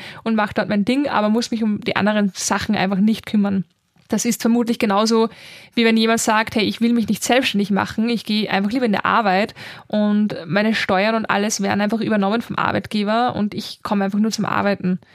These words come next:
Und deswegen will man dann vielleicht nicht selbstständig werden, verstehe ich auch zu hundert Prozent. Und so ist es, denke ich, jetzt auch mit einer eigenen Praxis. Das interessiert mich einfach nicht. Jedenfalls ist es wichtig, seinen Träumen keine Grenzen zu setzen, wenn ihr eure Ziele formuliert.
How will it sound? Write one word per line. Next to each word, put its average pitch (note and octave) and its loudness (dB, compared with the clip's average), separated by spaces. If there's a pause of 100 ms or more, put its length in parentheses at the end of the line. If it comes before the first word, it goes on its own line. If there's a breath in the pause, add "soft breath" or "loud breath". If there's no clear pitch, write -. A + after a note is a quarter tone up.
(480 loud breath)
Und - -2
deswegen G#3 2
will A#3 6
man A3 4
dann G3+ 2
vielleicht G3 -2
nicht F#3+ -2
selbstständig G#3 0
werden, G#3 0
verstehe - -2
ich - -6
auch A#3 2
zu - -2
hundert A#3 2
Prozent. G3+ -2
Und G3 -4
so G#3+ 2
ist - -2
es, - -4
denke G3 0
ich, G3 -4
jetzt A3 -4
auch F#3+ 0
mit G#3+ 0
einer G3 2
eigenen G3+ 0
Praxis. - -6
Das G3 -2
interessiert G3+ 0
mich - -8
einfach G3 -2
nicht. F#3+ -4 (640 loud breath)
Jedenfalls A#3 2
ist - 0
es G#3+ -2
wichtig, A3+ 0
seinen G#3+ 0
Träumen G#3+ 0
keine G#3 0
Grenzen G3 -2
zu - -4
setzen, - -6 (880 loud breath)
wenn G#3+ 2
ihr A3 2
eure G3 0
Ziele G#3+ 0
formuliert. G3 -2